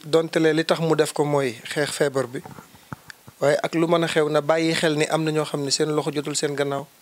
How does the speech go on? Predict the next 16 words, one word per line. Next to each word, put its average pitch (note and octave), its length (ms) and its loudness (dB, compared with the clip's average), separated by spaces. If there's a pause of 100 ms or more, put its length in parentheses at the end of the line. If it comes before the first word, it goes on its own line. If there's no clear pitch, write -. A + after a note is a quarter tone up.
(320)
Te D#3+ 80 0
bari E3 220 0
na E3 100 2
kuy D#3+ 260 0
am D#3 140 0
teraanga D3+ 400 0
guddi D3 240 -2
la D3+ 120 2
koy D3+ 140 2
am. C#3+ 160 -2 (760)
Xam D3+ 120 -4
nga D3+ 80 0
ñi D3+ 160 2
yor D3+ 120 4
moto D3 240 0
yi, A#2+ 120 -4